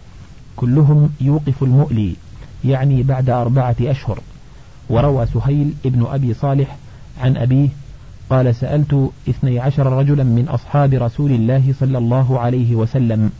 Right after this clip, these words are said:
عن المؤلي، فقالوا: 'ليس عليه شيء حتى تمضي أربعة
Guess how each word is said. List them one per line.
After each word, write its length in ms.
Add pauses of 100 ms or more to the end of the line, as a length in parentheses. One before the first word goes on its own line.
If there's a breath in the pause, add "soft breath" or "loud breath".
(440 loud breath)
عن 180
المؤلي، 560 (680)
فقالوا: 540 (400 loud breath)
'ليس 280
عليه 380
شيء 520 (340 loud breath)
حتى 380
تمضي 460
أربعة 400